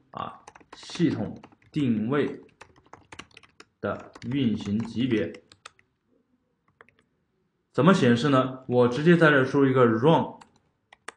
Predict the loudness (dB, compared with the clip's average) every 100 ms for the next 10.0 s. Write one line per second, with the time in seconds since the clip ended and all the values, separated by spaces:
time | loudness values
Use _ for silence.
0 | _ -2 2 4 2 0 0 -2 -4 -12
1 | _ _ _ -6 0 4 4 6 4 2
2 | -2 -2 -4 -4 -2 -2 0 0 0 0
3 | 0 -2 -4 -4 -6 -6 0 2 2 0
4 | -6 -6 -6 -8 -10 _ _ _ _ _
5 | _ -16 -14 -10 -10 -8 -12 -14 _ _
6 | _ _ _ _ _ _ -20 _ _ _
7 | _ _ _ _ _ _ _ _ _ _
8 | -20 -20 -20 -20 _ -20 -20 -20 _ _
9 | _ -20 -20 -12 -6 -6 -6 -8 -8 -10